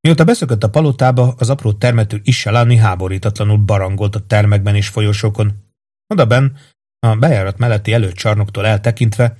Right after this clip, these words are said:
nem volt őrség, a néhány szolgát pedig könnyedén elkerülte. A szobák többségét nem használták, és a padlót borító por vastagságából ítélve nem is takarították.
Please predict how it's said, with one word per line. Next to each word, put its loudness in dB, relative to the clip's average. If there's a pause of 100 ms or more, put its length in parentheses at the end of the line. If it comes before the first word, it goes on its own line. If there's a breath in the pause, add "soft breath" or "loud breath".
(160 loud breath)
nem 2
volt -6
őrség, -4 (280)
a 2
néhány 2
szolgát -4
pedig -2
könnyedén -6
elkerülte. -4 (460)
A 0
szobák 0
többségét -2
nem 0
használták, -4 (100)
és 0
a 0
padlót -2
borító 0
por 2
vastagságából -2
ítélve 0 (280 loud breath)
nem 2
is 2
takarították. -6